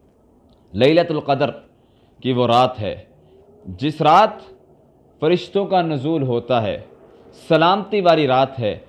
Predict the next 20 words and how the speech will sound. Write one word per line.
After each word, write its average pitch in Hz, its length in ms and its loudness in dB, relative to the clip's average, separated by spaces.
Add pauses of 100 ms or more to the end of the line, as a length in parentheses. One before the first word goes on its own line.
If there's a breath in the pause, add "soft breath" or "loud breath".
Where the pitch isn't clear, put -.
(280 soft breath)
سیدہ 143 320 0
عائشہ 147 320 2
رضی 147 300 -2
اللہ 147 460 0
تعالی 147 260 4
عنہ 147 360 0 (380 soft breath)
بیان 135 360 0
کرتی 156 420 -2
ہیں، 113 140 -4 (300 soft breath)
میں 127 120 -2
نے 151 60 -2
نبی 156 260 0
کریم 160 360 0
صلی 156 220 -4
اللہ 156 440 4
علیہ 156 520 2
وسلم 156 400 -4
سے 151 140 -4
پوچھا، 139 500 -4 (360 soft breath)
"حضور، 143 280 0